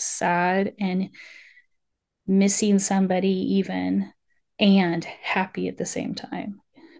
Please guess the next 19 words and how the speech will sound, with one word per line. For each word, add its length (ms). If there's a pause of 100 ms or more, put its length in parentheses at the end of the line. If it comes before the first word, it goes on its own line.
(200)
enjoying 720
the 80
people 340
I'm 200
with 220 (100)
right 220
now, 540
enjoying 580
this 260 (340)
experience 960
right 260
now 280
in 180
this 260
moment, 480 (200)
you 100
know. 180 (1120)
But 240
that's, 300